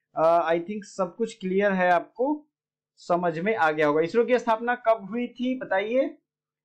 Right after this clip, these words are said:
पन्द्रह अगस्त उन्नीस सौ उनहत्तर को। और इसरो के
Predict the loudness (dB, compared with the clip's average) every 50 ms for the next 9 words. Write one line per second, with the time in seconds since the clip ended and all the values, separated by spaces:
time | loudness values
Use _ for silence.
0 | _ _ -4 -2 0 2 2 4 4 4 2 2 0 -6 -6 -4 -4 -4 -2 0
1 | 0 0 0 -2 -4 -4 0 2 2 2 2 0 -2 0 0 0 0 -2 -6 -10
2 | _ _ _ _ _ _ _ _ _ _ _ _ 0 4 4 4 4 2 -4 _
3 | -10 -10 -10 -10 -10 -6 -2 0 2 2 0 0 -2 -2 0 0 2 0 0 -2
4 | -4